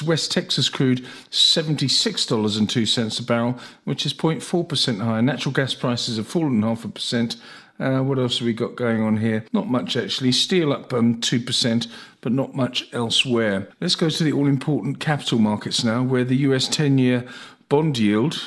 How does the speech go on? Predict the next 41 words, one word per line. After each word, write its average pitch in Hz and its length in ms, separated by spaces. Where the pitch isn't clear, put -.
yeah, 226 320
that 254 180
was, 254 340
um, 220 240
above 214 320
four 220 240
percent 180 540
earlier 104 340
this 101 260
week. 104 480
Was 143 240
in 170 100
the 123 80
three 107 280
eighties, 98 420
three 185 380
point 151 420
seven 131 680
one 120 380
percent 113 540
suddenly. 92 520
People 185 260
thinking 143 460
there's 120 180
gonna 117 180
be 110 180
a 110 40
recession, 107 540
people 151 300
saying 131 420
that 120 100
interest 135 380
rates 117 240
are 117 60
gonna 117 180
fall. 113 320
Three - 320
point 226 320
seven 165 360
one 139 160
percent, 135 440